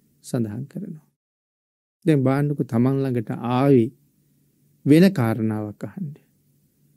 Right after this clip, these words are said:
නමුත් ගුරු හාමුදුරුවෝ යොමු කෙරුවේ හිතාපු නැති පැත්තකට. අන්තිමට තමන්ට ලැබුණ වාසනාව සංසාරෙන්ම එතරට යන්න. මහා ප්‍රඥයෝ ළඟ හිටියහම අපිට ලැබෙන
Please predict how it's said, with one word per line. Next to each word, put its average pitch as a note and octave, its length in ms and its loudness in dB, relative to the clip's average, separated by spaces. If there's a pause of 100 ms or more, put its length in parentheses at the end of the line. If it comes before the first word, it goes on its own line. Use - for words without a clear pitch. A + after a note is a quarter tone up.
(220)
නමුත් F#3 300 8
ගුරු D#3 260 8
හාමුදුරුවෝ D3 560 6
යොමු B2 200 6
කෙරුවේ F#3+ 420 6 (640)
හිතාපු E3 400 4
නැති C#3 280 2
පැත්තකට. B2+ 520 -8 (1400)
අන්තිමට C3 480 0
තමන්ට A#2 460 0 (560)
ලැබුණ B2+ 360 6
වාසනාව A#2+ 640 -2 (320)
සංසාරෙන්ම A2+ 840 -4 (540)
එතරට B2 420 -6
යන්න. D3+ 220 -12 (1080)
මහා C#3 500 4
ප්‍රඥයෝ C#3+ 720 0
ළඟ C#3 260 -2
හිටියහම C3+ 560 2 (680)
අපිට C3+ 380 2
ලැබෙන C3 400 4